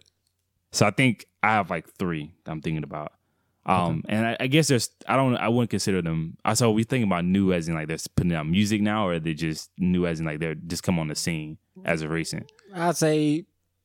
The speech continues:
Speaker 2: shoot, either way.
Speaker 1: Okay.
Speaker 2: You just have, whatever it is, just qualify it so that, that everybody else know.
Speaker 1: All right. Um, so I think the first artist would probably be, I like Sahai the Prince. He's one of my, he's one of my favorite artists in
Speaker 2: I
Speaker 1: terms
Speaker 2: like
Speaker 1: of,
Speaker 2: Sahai.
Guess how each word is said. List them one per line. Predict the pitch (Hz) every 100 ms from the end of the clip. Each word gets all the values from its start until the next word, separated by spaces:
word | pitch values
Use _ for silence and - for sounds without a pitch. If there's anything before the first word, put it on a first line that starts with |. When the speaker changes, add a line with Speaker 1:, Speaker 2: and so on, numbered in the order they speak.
| _ -
Speaker 2:
shoot, | - 190 165
either | 185 165
way. | 135 101 - _ 151
Speaker 1:
Okay. | 156 170
Speaker 2:
You |
just | 175 170
have, | 175
whatever | 170 202 202
it | 196
is, | 190 160
just | 147
qualify | 160 147 135 127
it | 113
so |
that, | 139 135 139 -
that | 131 131
everybody | 143 131 131 127
else | 120
know. | 117 104 - _ _ - -
Speaker 1:
All |
right. | 87 82 - _ _ - _ _
Um, | - 98 95 87 85
so | - 123
I |
think | 120 139 104
the |
first | 98 107 101 -
artist | 92 90 85 -
would | 87 90
probably | - 90 87 87
be, | 82 85 82 82 98 _ _ _ _ _ _ -
I | 110
like | 107
Sahai | - 82 78
the | 80
Prince. | - 78 - - - _ -
He's | 107
one | 98
of | 90
my, | 82
he's | - 113 107
one | 104
of |
my | 87
favorite | 85 85 80 - -
artists | 82 78 78 - - -
in | 180
Speaker 2:
I |
Speaker 1:
terms | 190 180 170
Speaker 2:
like | 117
Speaker 1:
of, | 110
Speaker 2:
Sahai. | 110